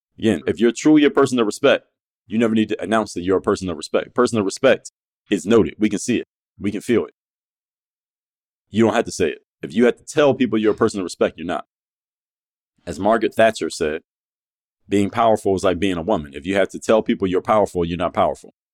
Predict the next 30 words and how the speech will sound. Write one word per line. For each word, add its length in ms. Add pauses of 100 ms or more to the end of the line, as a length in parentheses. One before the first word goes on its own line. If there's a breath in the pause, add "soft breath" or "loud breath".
(680)
And 240
you've 140
seen 200
the 80
T 140
V 140
show 180
Game 300
of 80
Thrones. 360
You 60
remember 300
when 300
King 260
Joffrey 480 (320)
announced, 460
he 60
was 120
in 60
the 40
middle 200
of 100
a 20
meeting 340
where 120
he 100
was 160
being 580
basically 420
ignored. 460